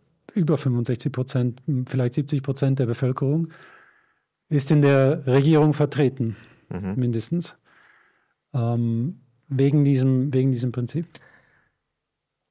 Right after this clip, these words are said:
Speaker 2: Also, was die Schweiz betrifft, bin ich sowieso bullisch. Ähm, was
Speaker 1: <laughs>
Speaker 2: Tschechien betrifft, durchaus. Ähm,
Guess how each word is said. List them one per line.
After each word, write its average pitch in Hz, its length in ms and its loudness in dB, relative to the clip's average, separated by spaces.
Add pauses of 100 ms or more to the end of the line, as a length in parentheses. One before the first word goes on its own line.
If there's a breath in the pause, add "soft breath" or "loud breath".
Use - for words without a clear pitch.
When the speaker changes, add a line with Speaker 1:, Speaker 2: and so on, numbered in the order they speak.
(600)
Speaker 2:
Also, 127 340 0 (840)
was 117 160 0
die 123 80 -2
Schweiz 110 280 0
betrifft, 117 320 -4
bin 110 120 -2
ich 107 100 -2
sowieso 107 320 -2
bullisch. 98 480 -2 (120)
Ähm, 101 580 -2
was - 520 -2
Speaker 1:
<laughs> - 40 -12
Speaker 2:
Tschechien 123 320 -2
betrifft, - 760 -6 (480)
durchaus. 120 640 -2
Ähm, 104 840 -4